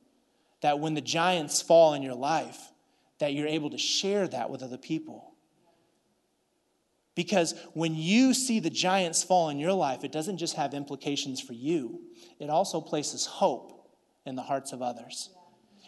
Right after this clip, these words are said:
It, your testimony gives other people confidence and hope that maybe, just maybe, it could be true for them too. David was the one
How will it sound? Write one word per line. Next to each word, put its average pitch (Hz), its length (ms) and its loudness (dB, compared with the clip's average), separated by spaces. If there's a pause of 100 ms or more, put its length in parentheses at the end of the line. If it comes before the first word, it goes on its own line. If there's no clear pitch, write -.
It, 190 280 0
your 180 240 4
testimony 190 880 2
gives 196 420 4
other 214 260 6
people 208 680 -4 (200)
confidence 214 840 0 (160)
and 175 160 -2
hope - 600 2
that 151 140 0
maybe, 233 540 2
just 214 240 -2
maybe, 185 360 0
it 165 100 -2
could 165 120 -4
be 147 80 -6
true 185 300 -4
for 170 140 -6
them 151 200 -6
too. 131 320 -10 (1600)
David 180 400 4
was 151 180 2
the 139 120 -2
one 196 880 0